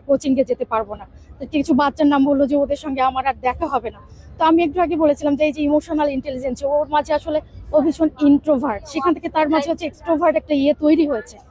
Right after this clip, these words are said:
এটার জন্য আমি মনে করি যে হচ্ছে বিকনের আসলে অবদান, আ, মানে, অনবদ্য। এরপরে সে দেখলাম যে হচ্ছে অনেক কিছু খুব বোল্ডলি কথাবার্তা বলছে,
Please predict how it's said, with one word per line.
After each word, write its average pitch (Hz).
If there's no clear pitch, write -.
এটার 330
জন্য 320
আমি 294
মনে 277
করি 277
যে 285
হচ্ছে 294
বিকনের 262
আসলে 262
অবদান, 254
আ, 240
মানে, 247
অনবদ্য। 240
এরপরে 285
সে 285
দেখলাম 269
যে 277
হচ্ছে 269
অনেক 269
কিছু 285
খুব 262
বোল্ডলি 285
কথাবার্তা 269
বলছে, 269